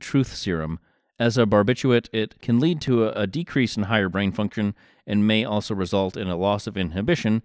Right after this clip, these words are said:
though there is some doubt as to its actual use in interrogations, as it doesn't actually make a victim more reliable, just maybe more pliant.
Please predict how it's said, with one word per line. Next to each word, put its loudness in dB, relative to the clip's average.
though 0
there -2
is -4
some 2
doubt 2
as -4
to 0
its -6
actual -4
use -2
in -6
interrogations, -4
as -6
it -10
doesn't -2
actually -4
make 0
a -6
victim -6
more 2
reliable, 0
just -6
maybe 2
more 0
pliant. -6